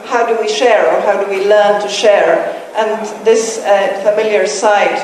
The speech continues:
of, um, what ownership, if you like, is, um, starts really in the playground.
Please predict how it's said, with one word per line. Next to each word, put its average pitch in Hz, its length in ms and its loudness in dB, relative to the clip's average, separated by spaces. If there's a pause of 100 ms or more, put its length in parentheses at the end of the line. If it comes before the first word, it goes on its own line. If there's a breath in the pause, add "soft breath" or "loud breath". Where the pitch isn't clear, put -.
of, 185 220 0 (480)
um, 185 400 -2 (320)
what 185 300 2 (600)
ownership, 208 800 0
if 190 160 -10
you 180 80 -8
like, 175 380 0
is, 180 500 -4 (440)
um, 180 440 -4
starts 196 600 0
really 185 340 -4
in 180 120 -8
the - 60 -8
playground. 180 760 -4